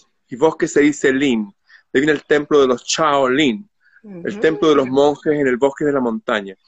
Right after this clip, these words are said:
Speaker 1: Y de ahí viene la historia de Kung Fu, vienen las artes marciales, y los tipos que se andaban poniendo agujas, y etcétera, etcétera, etcétera. Al día de hoy, toda la gente en China, eh, y los lugares que son más longevos practican cosas relacionadas con la respiración profunda.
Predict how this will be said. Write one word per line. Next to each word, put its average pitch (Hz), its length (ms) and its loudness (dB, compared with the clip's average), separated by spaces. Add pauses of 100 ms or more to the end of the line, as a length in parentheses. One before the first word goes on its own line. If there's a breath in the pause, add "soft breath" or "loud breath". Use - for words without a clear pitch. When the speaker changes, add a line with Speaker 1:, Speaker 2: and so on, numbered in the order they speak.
(240 soft breath)
Speaker 1:
Y 123 100 -6
de 131 80 2
ahí 139 80 4
viene 170 140 0
la 147 80 2
historia 135 340 2
de 117 120 -2
Kung 127 280 -2
Fu, 139 440 2
vienen 131 220 2
las 123 100 -4
artes 131 260 -6
marciales, 127 720 0 (220 soft breath)
y - 60 -4
los 120 160 -6
tipos 127 240 -2
que 123 100 -6
se - 120 -6
andaban 117 300 0
poniendo 113 380 -2
agujas, 127 520 2 (300 loud breath)
y 117 140 -2
etcétera, 117 460 -2
etcétera, 107 420 -4
etcétera. 98 420 -10 (640 soft breath)
Al 123 160 -2
día 170 240 4
de 165 100 4
hoy, 175 300 4 (180)
toda 156 200 4
la 160 120 0
gente 156 360 -2
en 139 120 0
China, 139 500 -2 (140)
eh, 117 300 0 (600 soft breath)
y 120 60 -6
los 120 100 0
lugares 131 440 2 (480)
que 113 80 -10
son 131 160 -4
más 131 140 2
longevos 139 500 0
practican 143 560 -4
cosas 131 340 -6
relacionadas 127 460 -4
con 127 120 -2
la 120 60 -2
respiración 120 500 -6
profunda. 127 580 -6